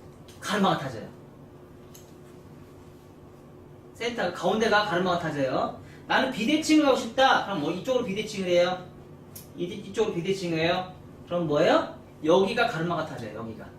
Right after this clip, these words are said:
아셨어요? 이쪽이 짧아진 쪽에서 시작되는 거니까. 자, 그러면 이쪽서부터 이제 시작됩니다. 자, 다 기준선 잡았죠? 앞에 머리. 기준선 잡아서 대각 아래로, 대각 아래로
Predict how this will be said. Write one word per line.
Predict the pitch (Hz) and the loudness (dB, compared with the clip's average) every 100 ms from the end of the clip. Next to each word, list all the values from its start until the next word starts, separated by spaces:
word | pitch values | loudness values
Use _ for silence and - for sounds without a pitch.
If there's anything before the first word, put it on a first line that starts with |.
| - - - - - - - - - - | -20 -20 -20 -20 -20 -20 -20 -20 -20 -8
아셨어요? | 170 - 208 269 - - - - | -8 -4 -2 -2 -4 -18 -16 -8
이쪽이 | 196 247 | -4 -2
짧아진 | 254 254 233 220 | 0 0 0 -2
쪽에서 | 214 196 196 196 | -4 -4 -4 -4
시작되는 | - - - 185 170 | -4 -2 -2 -2 -2
거니까. | 165 143 131 131 - - - - | -2 -4 -4 -2 0 -2 -8 -4
자, | 247 | -2
그러면 | 247 240 | 0 0
이쪽서부터 | 190 196 240 233 226 226 233 226 - - 160 | 2 0 -2 -6 -2 0 0 -2 -10 -16 -6
이제 | 180 180 - - - | -4 -4 -8 -20 -20
시작됩니다. | - 208 - 165 170 165 160 147 | -10 -6 -6 -4 -6 -4 -2 -2
자, | - - - | -4 -8 -6
다 | 240 247 247 | 0 0 0
기준선 | 269 285 285 | 0 2 4
잡았죠? | 214 226 214 202 | 4 2 2 0
앞에 | 190 170 | 0 0
머리. | 147 131 - - - - - - | 0 -2 -8 -14 -18 -18 -18 -14
기준선 | 160 196 170 | -6 -4 -2
잡아서 | 147 151 180 233 247 254 - - - - | 0 0 2 4 4 2 -4 -14 -20 -6
대각 | 180 196 220 | 2 4 4
아래로, | 208 208 214 220 220 - - - - - - - - - | 4 2 2 2 -2 -4 -16 -20 -20 -20 -20 -20 -20 -4
대각 | 175 190 190 | -2 2 2
아래로 | 180 196 247 262 254 | 4 4 6 6 4